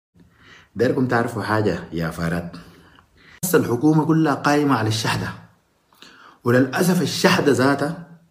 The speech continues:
ما عارفين تشحدوا صح. وأنا ما داير أتلفظ في اللايف ده. يعني البطالة دي ما بتعرفوا ليه. عشان تبقوا باطلين وتشحدوا ما بتعرفوا تشحدوا صح.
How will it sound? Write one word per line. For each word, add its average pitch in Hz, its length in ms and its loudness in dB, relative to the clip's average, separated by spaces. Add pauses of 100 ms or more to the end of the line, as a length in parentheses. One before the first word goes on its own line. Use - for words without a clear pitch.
(160)
ما 151 180 6
عارفين 131 360 0
تشحدوا 101 360 -4
صح. - 260 -10 (1400)
وأنا 147 240 0
ما 160 140 2
داير 147 140 2
أتلفظ 120 400 -6
في - 80 -14
اللايف 80 360 -12
ده. - 60 -20 (520)
يعني 104 260 0
البطالة 107 560 2
دي 151 140 2
ما 131 100 0
بتعرفوا - 460 -8
ليه. - 180 -18 (720)
عشان 92 200 -10
تبقوا 120 260 0
باطلين 101 400 2
وتشحدوا 120 440 0
ما 113 60 2
بتعرفوا 95 360 -6
تشحدوا - 320 -12
صح. - 220 -20